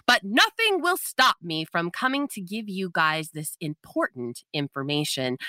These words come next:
that you need to know so that you can know enough to be dangerous in your credit life. You know, we've talked about this before and how important it is to understand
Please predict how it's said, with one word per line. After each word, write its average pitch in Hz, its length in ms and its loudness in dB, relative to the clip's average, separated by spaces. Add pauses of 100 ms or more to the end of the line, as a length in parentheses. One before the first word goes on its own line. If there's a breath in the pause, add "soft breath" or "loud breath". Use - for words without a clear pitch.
(160 loud breath)
that 214 180 4
you 240 240 0
need 202 260 0
to 233 100 -2
know 233 400 2
so - 180 -4
that 170 260 4 (380 loud breath)
you 262 240 2
can 359 260 2
know 233 220 2
enough 190 440 2
to 180 120 -6
be 180 240 -2 (140)
dangerous 170 1200 2
in 147 200 2
your 151 160 4
credit 147 400 0
life. 110 400 -2 (680)
You 226 120 4
know, 269 100 6
we've 233 220 0
talked - 340 2
about 143 280 0
this 139 180 -4
before 127 580 0 (320 loud breath)
and 170 160 6
how 285 280 4
important 190 640 0
it 151 160 -6
is 147 440 2
to - 180 2 (160)
understand 202 1080 2